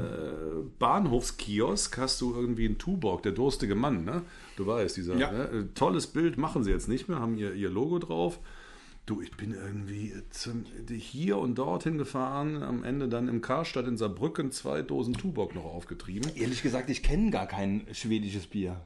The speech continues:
Speaker 2: Also zumindest ist es mir jetzt keins, äh,
Speaker 1: Kennt man auch
Speaker 2: das
Speaker 1: nicht.
Speaker 2: mir
Speaker 1: Kennt
Speaker 2: quasi durch den, durch den Kopf schießt.
Speaker 1: kennt man einfach nicht. Ich hab das mal gegoogelt, die zehn, äh, bekanntesten, erfolgreichsten schwedischen Biere.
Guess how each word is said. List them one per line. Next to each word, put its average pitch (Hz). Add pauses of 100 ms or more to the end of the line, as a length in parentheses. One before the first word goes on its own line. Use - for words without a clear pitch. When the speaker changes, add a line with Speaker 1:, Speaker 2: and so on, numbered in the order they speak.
(280)
Speaker 2:
Also 98 (320)
zumindest 143
ist 135
es -
mir 139
jetzt 123
keins, 123
äh, 110 (1200)
Speaker 1:
Kennt 123
man 101
auch 92
Speaker 2:
das 117
Speaker 1:
nicht. 123
Speaker 2:
mir 104
Speaker 1:
Kennt 113
Speaker 2:
quasi 123
durch 113
den, 113
durch 113
den 120
Kopf 131
schießt. 104
Speaker 1:
kennt 131
man 113
einfach 107
nicht. 156
Ich -
hab 131
das 117
mal 107
gegoogelt, 135
die 104
zehn, 127 (680)
äh, -
bekanntesten, 135
erfolgreichsten 113
schwedischen 110
Biere. 110